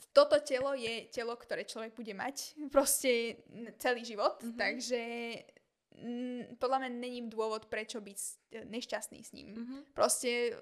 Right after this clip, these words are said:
Speaker 1: lebo t-, ja neviem, ja to vnímam tak, že proste telo je tá schránka t-, toho, čo je tuto proste,
Speaker 2: Mhm.
Speaker 1: takže,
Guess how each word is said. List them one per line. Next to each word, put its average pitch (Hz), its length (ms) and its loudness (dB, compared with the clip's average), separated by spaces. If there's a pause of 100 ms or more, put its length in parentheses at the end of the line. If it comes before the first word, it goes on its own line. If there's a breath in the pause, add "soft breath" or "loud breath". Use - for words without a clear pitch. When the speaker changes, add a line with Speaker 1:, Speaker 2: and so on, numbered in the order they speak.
(280)
Speaker 1:
lebo 247 640 2 (680 loud breath)
t-, - 100 -14 (380)
ja 247 180 -4
neviem, 359 220 -4
ja 262 100 0
to 330 80 -8
vnímam 349 300 0
tak, 285 160 4
že 285 100 -6
proste 277 280 2
telo 285 240 4
je 285 80 4
tá 254 100 0
schránka 233 720 -2 (160)
t-, 233 200 -6
toho, 262 260 6
čo 254 140 0
je 226 140 4
tuto 277 360 0
proste, 233 380 -2
Speaker 2:
Mhm. 233 80 -10
Speaker 1:
takže, 240 360 -2